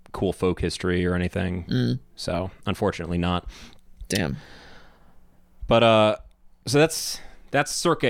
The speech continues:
Speaker 1: eight hundred.
Speaker 2: Hmm.
Speaker 1: So fast forward another two hundred fifty years, El Cid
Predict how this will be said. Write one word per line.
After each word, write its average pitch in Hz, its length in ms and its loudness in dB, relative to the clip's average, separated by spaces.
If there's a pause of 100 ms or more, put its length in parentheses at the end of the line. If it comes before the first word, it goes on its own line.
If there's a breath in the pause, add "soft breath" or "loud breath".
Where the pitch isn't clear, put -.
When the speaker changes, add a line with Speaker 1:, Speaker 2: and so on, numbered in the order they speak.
Speaker 1:
eight 110 140 4
hundred. 120 380 2 (260 loud breath)
Speaker 2:
Hmm. 127 60 2
Speaker 1:
So 101 360 4
fast - 640 0
forward 101 280 2
another 98 680 4
two - 100 0
hundred 101 160 2
fifty 98 240 -4
years, 101 400 2 (480 loud breath)
El 110 180 4
Cid 104 480 2